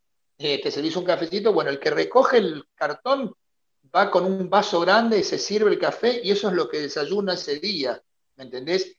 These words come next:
Y nadie lo mira raro, ni el del supermercado, ni nada, ¿me entendés? Pero eso ocurre acá, eh, te paran en la esquina para que vos cruces la calle los autos, pero te vas a Rizul y el, eh,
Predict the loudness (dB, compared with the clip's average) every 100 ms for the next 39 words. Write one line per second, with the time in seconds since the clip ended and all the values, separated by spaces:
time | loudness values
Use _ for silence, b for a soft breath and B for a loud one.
0 | _ _ -6 2 4 4 2 2 0 0
1 | 0 2 2 2 0 -8 _ _ -2 0
2 | 2 2 2 2 4 2 2 -4 2 6
3 | 6 6 2 0 0 6 6 4 -4 -8
4 | _ _ _ _ -16 -12 -4 -2 -2 -8
5 | _ _ _ 0 2 6 4 4 0 4
6 | 4 6 4 4 -2 -6 -6 -8 -10 -2
7 | 2 4 4 2 -2 -4 -10 -4 -2 -2
8 | -4 -6 -4 -4 -8 -6 -6 -6 -6 -6
9 | -6 -2 2 2 0 -8 -14 _ _ _
10 | _ _ _ _ _ -6 -4 -2 2 2
11 | 2 _ _ _ _ _ _ _ -4 0
12 | 0 2 2 2 -2 -6 -16 -16 -16